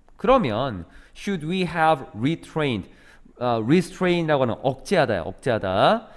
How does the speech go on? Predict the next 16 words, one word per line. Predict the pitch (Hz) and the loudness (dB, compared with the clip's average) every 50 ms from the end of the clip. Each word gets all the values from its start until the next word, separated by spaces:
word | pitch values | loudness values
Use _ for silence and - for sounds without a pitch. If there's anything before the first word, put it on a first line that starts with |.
| - | -16
그럼 | - 135 131 | -6 -4 -4
억제하는 | 135 - - 185 170 147 | -2 -2 -2 -2 -2 -2
거 | 127 | 0
못하게 | 120 147 - - 202 185 180 | 0 -2 -2 0 0 0 2
하는 | 160 147 135 | 2 0 0
거지. | 127 117 - 165 190 214 240 240 - - - - - - - - - _ _ _ | -2 -2 -2 -2 -2 -2 -4 -4 -8 -14 -20 -20 -20 -20 -20 -20 -20 _ _ _
그 | - - 156 170 175 | -8 -4 -2 -2 0
사람 | - 190 190 175 170 160 | 0 0 2 2 2 2
자신, | 139 135 120 104 98 | 0 -2 -4 -4 -4
그러면 | - 175 208 208 180 151 143 139 127 | -2 0 2 2 2 2 0 -2 -4
그 | - - 156 | -6 -4 -2
사람이 | 135 113 208 214 185 135 107 95 90 95 117 120 101 87 78 - - - - - - - | 2 4 4 4 4 4 0 0 -2 -2 -2 -4 -4 -6 -8 -12 -16 -20 -20 -20 -20 -20
자기 | - - - 139 143 185 165 | -12 -10 -8 -6 -6 -6 -6
자신을 | 147 127 110 - - 110 127 147 127 - - | -6 -6 -6 -6 -6 -6 -6 -6 -6 -6 -4
억제해야만 | 113 131 - - - - 202 180 151 143 143 139 123 113 | -6 -6 -6 -8 -8 -6 -4 -2 -2 -2 -2 -4 -6 -6
됐을까? | 95 92 - - 90 - - 127 156 170 | -8 -10 -10 -12 -12 -8 -8 -8 -8 -8